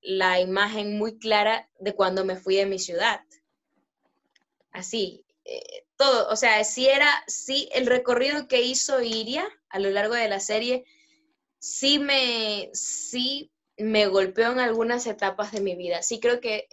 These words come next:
eh, ella hace un proceso por el que muchos pasamos. Esto de desprenderse, de pasar por etapas, de, de quizá aprender a no aferrarse a las cosas.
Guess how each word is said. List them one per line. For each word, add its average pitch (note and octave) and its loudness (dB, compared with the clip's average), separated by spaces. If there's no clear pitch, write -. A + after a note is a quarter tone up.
eh, F#3 -2
ella A3 6
hace A3+ -2
un A3 -2
proceso G#3+ -2
por G3+ 4
el G3+ 4
que G3+ 2
muchos G#3+ 0
pasamos. D#3 -12
Esto G3 -2
de G3+ 4
desprenderse, F#3+ 0
de F#3+ 0
pasar F3+ -6
por F#3 0
etapas, F#3 0
de, F#3 2
de F3+ 0
quizá F#3+ 0
aprender G3 2
a A3 4
no G3+ 0
aferrarse F#3+ 0
a E3+ -6
las D#3+ -8
cosas. E3 -16